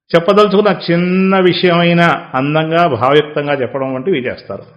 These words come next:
ఇతరుల అభిప్రాయానికి విలువనిచ్చినా వ్యక్తిత్వానికి భంగం కలగకుండా వ్యవహరించే నేర్పు ఉంటుంది.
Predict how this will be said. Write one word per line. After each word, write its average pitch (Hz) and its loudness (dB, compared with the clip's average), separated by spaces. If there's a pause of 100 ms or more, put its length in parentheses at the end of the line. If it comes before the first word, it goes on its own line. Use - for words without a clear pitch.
(760)
ఇతరుల 208 4
అభిప్రాయానికి 180 4
విలువనిచ్చినా 165 -2 (440)
వ్యక్తిత్వానికి 196 2
భంగం 165 2
కలగకుండా 170 2
వ్యవహరించే 151 2
నేర్పు 135 -4
ఉంటుంది. 101 -6